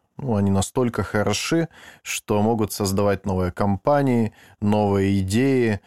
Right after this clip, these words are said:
и целые города строить. Есть хорошая игра «Биошок», и она детально раскрывает, э, мнение некоторых людей про то, о чем говорила Айн Рэнд как раз.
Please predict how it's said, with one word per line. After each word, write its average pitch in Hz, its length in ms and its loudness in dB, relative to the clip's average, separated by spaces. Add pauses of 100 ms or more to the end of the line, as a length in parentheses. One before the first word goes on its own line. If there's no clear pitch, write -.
(200)
и 101 180 2
целые 104 460 0
города 104 500 0
строить. 90 720 -4
Есть 104 280 -2
хорошая 104 500 -2
игра 131 240 0
«Биошок», 98 680 -2 (320)
и 104 80 -2
она 107 240 2
детально 117 500 0
раскрывает, 104 920 -2
э, 95 300 -2 (240)
мнение 120 480 2
некоторых 110 720 -2
людей 110 420 2
про 107 300 0
то, 120 400 0
о 98 60 2
чем 104 260 -2
говорила 101 440 2
Айн 104 140 2
Рэнд 95 220 0
как - 240 -8
раз. 90 300 -4